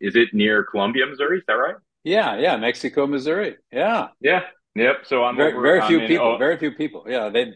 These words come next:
Speaker 2: people don't know
Speaker 1: Yeah.
Speaker 2: about that, but
Speaker 1: N-, no,
Speaker 2: you're,
Speaker 1: no,
Speaker 2: where
Speaker 1: I
Speaker 2: are you then?
Speaker 1: I live in O'Fallon, Illinois, which is on, uh, the Illinois side of Saint Louis to the east, but I make the
Speaker 2: Mm-hmm.
Speaker 1: trip over to Kansas City an awful lot.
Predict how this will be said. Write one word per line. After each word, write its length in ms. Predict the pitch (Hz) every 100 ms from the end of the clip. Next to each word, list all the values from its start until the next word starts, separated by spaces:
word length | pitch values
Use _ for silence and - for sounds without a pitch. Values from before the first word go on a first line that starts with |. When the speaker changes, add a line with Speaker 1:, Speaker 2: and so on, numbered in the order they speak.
| -
Speaker 2:
people 180 | 170
don't 120 | 139 135
know 80 |
Speaker 1:
Yeah. 60 | 170
Speaker 2:
about 240 | 156 123
that, 200 | 104 82
but 140 | - 101 _ _ _ _
Speaker 1:
N-, 140 | 110 -
no, 240 | 120 123 143
Speaker 2:
you're, 100 | 151
Speaker 1:
no, 120 | 127
Speaker 2:
where 160 | 131
Speaker 1:
I 40 | 147
Speaker 2:
are 40 |
you 200 | 139 147
then? 140 | 151 190 _ _ _ _ _ _ _ -
Speaker 1:
I 220 | 143 160
live 240 | 160 165
in 180 | 151 135 -
O'Fallon, 500 | 120 131 139 156 135
Illinois, 540 | 113 107 107 101 87
which 180 | 95 95
is 100 | 90
on, 320 | 98 92 98 -
uh, 320 | 92 85 85
the 180 | 90 90
Illinois 360 | 104 113 113 104
side 320 | 104 98 92
of 80 | 85
Saint 220 | 104 87
Louis 200 | 92 90
to 100 | 95
the 80 | 85
east, 420 | 117 135 101 _ -
but 220 | 101 78
I 200 | 92 92
make 300 | 92 98 98
the 60 |
Speaker 2:
Mm-hmm. 40 | 95
Speaker 1:
trip 240 | - 101
over 180 | 101 98
to 100 | 95
Kansas 360 | - 98 92 85
City 260 | 107 113
an 60 | 98
awful 320 | 87 85 90
lot. 280 | 85 90 95